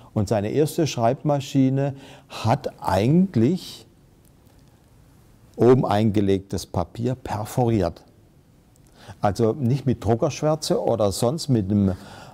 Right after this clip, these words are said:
einem Farbband abgedruckt, sondern er hat das Blatt durchstochen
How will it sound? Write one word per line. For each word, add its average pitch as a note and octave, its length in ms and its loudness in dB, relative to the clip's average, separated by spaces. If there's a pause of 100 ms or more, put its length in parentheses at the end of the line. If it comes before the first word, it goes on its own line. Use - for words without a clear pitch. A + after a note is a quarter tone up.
einem F#2 260 0
Farbband C3 840 0 (680)
abgedruckt, D3 760 -4 (160)
sondern D#3 480 -2
er G2 260 -4
hat D3 220 0
das A2 180 -2
Blatt B2 320 -2
durchstochen B2+ 760 0